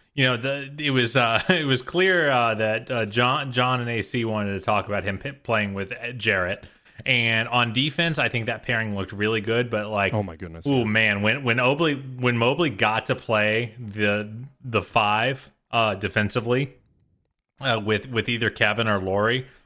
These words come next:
Speaker 1: oh, man, his offense, that's really where he started to kind of shine.
Speaker 2: Oh, yeah. Yeah, I, I really like that second unit, uh, with Kevin Love, Ricky Rubio, uh, Sexton, Mobley. Like, they
Speaker 1: Hell of
Speaker 2: were
Speaker 1: some,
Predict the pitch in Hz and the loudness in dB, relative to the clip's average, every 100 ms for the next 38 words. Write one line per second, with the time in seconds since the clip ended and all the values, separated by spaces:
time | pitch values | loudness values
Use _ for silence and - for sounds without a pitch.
0 | _ _ _ - 127 107 104 95 131 113 | _ _ _ -2 0 2 0 2 2 2
1 | 110 113 107 92 - 123 - 110 101 92 | 2 2 0 -4 0 -2 -2 -2 -2 0
2 | 90 95 - 101 92 87 92 - 95 87 | -2 -4 0 0 0 0 -2 -2 -4 -4
3 | - 85 92 107 _ _ _ _ _ - | -4 -4 -6 -12 _ _ _ _ _ -4
4 | 107 87 80 _ - 135 107 113 127 123 | -4 -4 -14 _ 0 2 2 -2 0 0
5 | 120 127 131 131 110 107 107 98 - 95 | 0 0 0 0 -2 -4 -4 -8 -10 -10
6 | 95 92 90 90 _ - 95 90 87 87 | -10 -8 -8 -10 _ -14 -12 -12 -12 -14
7 | - 107 104 - 113 107 98 98 95 92 | -10 -4 -4 -4 -8 -6 -4 -2 -2 -4
8 | 92 98 107 95 95 92 95 95 92 - | -4 -6 -6 -6 -4 -2 -4 -4 -4 -6
9 | _ - 95 92 - 107 - - 98 95 | _ -14 -12 -10 -8 -8 -8 -10 -8 -4
10 | 92 92 101 95 95 92 - _ _ _ | -4 -4 -6 -8 -6 -8 -12 _ _ _
11 | 123 135 190 247 131 127 120 147 | 0 4 6 6 4 2 0 -2